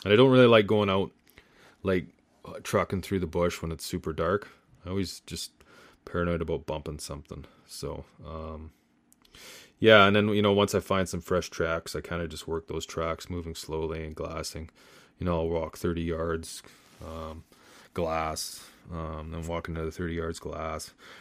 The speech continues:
Really take my time, and, you know, kinda what I'm looking for when I'm glassing is a set of antlers that might be sitting up in a tree or a bush. So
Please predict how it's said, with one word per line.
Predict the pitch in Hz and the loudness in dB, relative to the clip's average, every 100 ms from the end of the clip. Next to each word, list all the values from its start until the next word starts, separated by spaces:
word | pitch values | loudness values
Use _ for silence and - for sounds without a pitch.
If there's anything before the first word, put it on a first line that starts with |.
| - | 2
Really | 131 | 4
take | 139 139 120 | 8 8 10
my | 113 | 6
time, | - 92 95 98 | 6 0 0 0
and, | 87 - _ _ _ - - - _ | -2 -8 _ _ _ -20 -20 -20 _
you | 98 | -2
know, | 104 | 2
kinda | 107 107 | 6 8
what | 107 104 | 8 6
I'm | 95 | 4
looking | 95 104 | 2 0
for | - 98 95 92 | 0 4 4 4
when | 90 | 2
I'm | 87 | -2
glassing | 85 85 90 - 92 | -2 0 0 0 -2
is | 82 | -4
a | - | -2
set | 92 | 0
of | 80 | 0
antlers | 85 82 87 | -4 -4 -4
that | 85 82 | -4 -6
might | 85 | -6
be | 85 | -8
sitting | 82 - 82 85 | -8 -8 -8 -8
up | 85 - | -8 -10
in | 80 | -12
a | |
tree | 78 - 85 | -10 -8 -4
or | 82 | -6
a | |
bush. | - 87 85 | -6 -8 -6
So | - 82 80 | -6 -6 -8